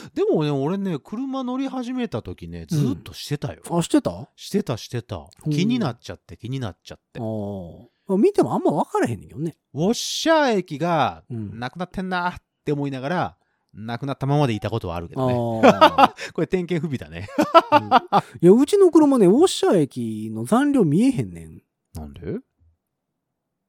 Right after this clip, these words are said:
Speaker 2: タンクが下にあるから。
Speaker 1: 目悪いの？うんうんうん。
Speaker 2: タンクが下にあるから、
Speaker 1: あ、
Speaker 2: だいぶ。
Speaker 1: タンクが下にあるの？あ、そう。
Speaker 2: で、タンクがだいぶ下に潜ってるんですよ。
Speaker 1: あ、そうなんや。
Speaker 2: だから見えないんですよ。
Speaker 1: あの、背中にコロコロつけて、キュルキュルって入らないと見えないってこと？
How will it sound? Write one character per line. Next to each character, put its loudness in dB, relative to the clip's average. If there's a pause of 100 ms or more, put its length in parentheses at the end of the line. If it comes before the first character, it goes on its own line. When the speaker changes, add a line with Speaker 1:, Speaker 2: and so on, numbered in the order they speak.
(120)
Speaker 2:
タ 4
ン 4
ク 4
が 4
下 2
に 2
あ -4
る -10
か -12
ら。 -2
Speaker 1:
目 -4
悪 -8
い -8
の？ 0
う 0
ん -2
う -2
ん 0
う -4
ん。 -8
Speaker 2:
タ -8
ン -2
ク -6
が 0
下 2
に 4
あ -2
る -12
か -16
ら、 -2
Speaker 1:
あ、 0
Speaker 2:
だ -6
い -2
ぶ。 -
Speaker 1:
タ 2
ン 0
ク 0
が -6
下 0
に -6
あ -4
る -10
の？ -8
あ、 -6
そ -8
う。 -12
Speaker 2:
で、 -6
タ 0
ン 2
ク -2
が 4
だ 6
い 8
ぶ 4
下 2
に 6
潜 6
っ -2
て 0
る -6
ん -16
で -20
す -20
よ。 -20
Speaker 1:
あ、 -14
そ -12
う -6
な -10
ん -16
や。 -20
Speaker 2:
だ -12
か -4
ら 0
見 8
え 8
な 2
い -14
ん -16
で -20
す -18
よ。 -20 (420)
Speaker 1:
あ -4
の、 -6
背 -6
中 -6
に -10
コ -8
ロ -2
コ -4
ロ -2
つ -16
け -4
て、 -8
キ -8
ュ -10
ル -16
キ -10
ュ -10
ル -12
っ -14
て -18
入 -8
ら -8
な -10
い -14
と -16
見 -10
え -10
な -14
い -18
っ -18
て -18
こ -16
と？ -16